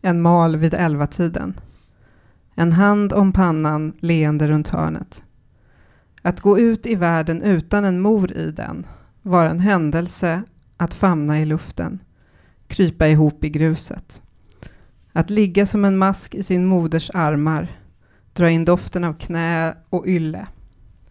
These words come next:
Mor sa, "Tyng inte." Mor sa, "Fastna inte." Mor sa, "Inget, var bara."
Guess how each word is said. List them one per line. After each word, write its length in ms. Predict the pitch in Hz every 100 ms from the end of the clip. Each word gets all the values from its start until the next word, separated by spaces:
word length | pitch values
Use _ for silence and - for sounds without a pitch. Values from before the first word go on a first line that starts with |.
| _
Mor 300 | 175 180 175
sa, 380 | 165 165 156 160 - _ _ _ _ -
"Tyng 280 | 214 214
inte." 420 | 190 151 - - 170 - - - _ _
Mor 260 | 180 175 175
sa, 360 | - 160 160 - _ _ _ -
"Fastna 400 | - 190 - 214
inte." 380 | 190 160 - 190 - _ _ -
Mor 260 | 180 190 202
sa, 320 | - 170 156
"Inget, 560 | 190 160 175 190 - - _ _ _
var 340 | - 180 190 190
bara." 380 | 165 - -